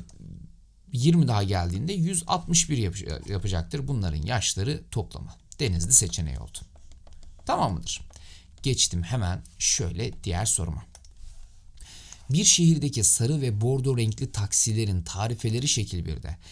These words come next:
siyah ve turkuaz renkli taksilerin tarifeleri şekil ikide kilometre cinsinden ücretleri verilmiştir. Peki. Biz buradaki denklem için şunu söyleyebilir miyiz arkadaşlar? F X eşittir diyelim mesela. Beş T L ile başlarım ben, tamam mı?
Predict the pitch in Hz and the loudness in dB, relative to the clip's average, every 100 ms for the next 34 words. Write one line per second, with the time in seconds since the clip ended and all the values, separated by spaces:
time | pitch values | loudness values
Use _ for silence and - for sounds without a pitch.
0 | - - - 120 165 170 117 113 110 98 | -14 -2 2 4 4 2 -2 -2 -2 -2
1 | 110 135 120 107 107 82 92 98 - 98 | 0 0 0 0 -2 -4 -4 0 0 0
2 | 90 85 85 98 131 135 135 165 - 123 | -2 -2 -2 -4 -4 -2 -2 0 0 0
3 | - 110 101 92 107 - - 113 110 165 | -4 -6 -4 -2 -4 -6 -4 0 2 0
4 | 165 98 127 123 - 92 110 165 147 113 | 0 -2 0 2 2 2 -2 -2 -2 -2
5 | 85 - 165 107 76 - - - - - | -2 -4 -2 -2 -4 -4 -2 -2 -6 -6
6 | - - - - - - - - 339 220 | -6 -6 -12 -16 -18 -18 -20 -8 -4 -2
7 | 233 285 185 175 - 180 170 180 - 196 | -4 -2 -2 -2 -6 0 0 0 -2 -4
8 | 170 185 170 180 165 175 175 175 214 117 | -2 0 0 0 0 0 0 -2 -2 0
9 | 90 85 82 82 80 - - - - 170 | 0 -2 -2 -4 -4 -6 -12 -14 -2 -2
10 | 170 165 135 - - 107 92 82 78 71 | 2 2 2 0 -2 -4 -2 -2 -2 -4
11 | 73 107 156 - - - 123 190 - - | -2 -4 -6 -10 -20 -10 0 4 4 2
12 | 143 131 131 123 107 101 - 147 120 80 | 2 2 2 2 2 2 2 2 2 0
13 | 73 - - - 160 98 73 | -2 -6 -12 -4 -2 0 -2